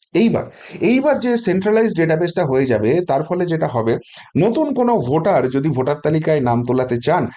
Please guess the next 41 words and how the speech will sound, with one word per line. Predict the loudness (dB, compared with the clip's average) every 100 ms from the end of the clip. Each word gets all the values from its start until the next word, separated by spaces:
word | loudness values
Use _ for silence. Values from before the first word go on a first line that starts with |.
| -16 -2
তাহলে | 0 2 0 -2 -6 _ -4
তাকে | -2
ভারতীয় | 0 0 0 0
নাগরিক | 0 0 0
হতে | 2 0
হবে, | 0
তার | 0 0
বাইরে | 2 2
তো | 0
তিনি | 0 0
ভোটার | -2 -4 -2
তালিকায় | 0 0 0
নাম | 0
তোলাতে | 0 0 0
পারেন | 0 0
না। | -2 -6 -14 -12 -2
সুতরাং | 0 2 2 2
যখনই | 0 2 0 0
তিনি | 0 2
নাম | 2 0
তোলার | 0 0
জন্য | 2 0 2
অ্যাপ্লিকেশনটা | 0 -2 -4 -2 -2 -2 -2
করবেন, | -2 -2 0 -2 -2 -10 -4 -2
তখন | 2 0 0 -6 -8
সাথে | -2 -2 0 0
সাথে | 0 2 0
তিনি | 2 0 0
কোন | 0 2 4 2 2
পরিবারের | 2 2 2 2
সঙ্গে | 0 0 2
যুক্ত, | 0 -2 0 0
সেই | 2 0 -2
ট্র্যাকিংটা | 0 -4 -2 -2 0 -2 -4 -4
ওই | 0 2
সেন্ট্রালাইজড | 2 0 2 2 2 0
ডেটাবেস | 0 0 0 -2
থেকে | -4
হওয়া | 0 0 0
সম্ভব | -2 -2 0
হবে। | 0 -2